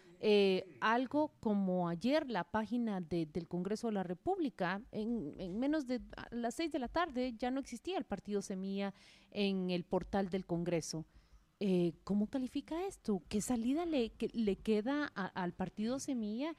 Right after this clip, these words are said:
y prácticamente a todos los diputados como usted que rechazan lo que está ocurriendo?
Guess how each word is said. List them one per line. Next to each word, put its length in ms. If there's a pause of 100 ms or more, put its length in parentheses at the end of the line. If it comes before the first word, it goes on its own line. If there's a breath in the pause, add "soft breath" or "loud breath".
(360 soft breath)
y 120
prácticamente 800
a 40
todos 240
los 120
diputados 420
como 220
usted 240
que 120
rechazan 680
lo 80
que 120
está 140
ocurriendo? 640